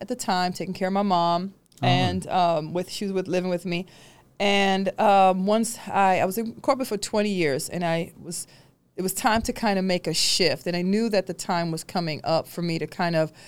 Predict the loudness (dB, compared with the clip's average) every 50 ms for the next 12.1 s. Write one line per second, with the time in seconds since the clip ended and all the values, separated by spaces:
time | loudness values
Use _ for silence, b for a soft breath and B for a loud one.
0 | B B B B _ -20 -20 -18 -8 -6 -6 -4 0 0 0 0 0 -4 -12 -2
1 | 0 0 0 2 0 0 2 2 2 4 2 2 2 2 0 -4 -2 -2 -2 -2
2 | 0 0 0 0 0 -2 -6 -2 2 4 4 4 4 2 0 -2 0 0 0 0
3 | -2 -4 -4 -4 -6 -6 -6 -4 -4 -4 -2 -2 -4 -4 -2 0 0 2 2 2
4 | 0 0 b b b b b b b b _ -2 0 0 0 0 -2 -4 -4 -2
5 | -2 -2 0 0 0 2 2 2 2 0 0 -4 -4 -2 2 2 4 4 6 4
6 | 4 4 4 4 4 2 2 0 0 2 2 2 2 2 0 -2 -4 -6 -8 -6
7 | -4 -2 -2 0 -2 -2 -2 0 0 0 0 0 0 0 -2 -2 -2 -2 -2 0
8 | 0 0 -2 -4 B B B B B -6 -2 0 0 2 4 4 4 4 4 2
9 | 2 2 0 0 -2 -2 -2 0 0 2 2 0 0 0 0 2 2 4 4 2
10 | 2 0 -2 -6 -2 -2 -2 -2 -2 -2 -2 -2 -2 -2 -2 -4 -4 -2 -4 -2
11 | 0 0 -2 -2 -2 -4 -6 -6 -6 -2 -2 -2 -2 -2 0 0 2 2 2 0
12 | -4 -6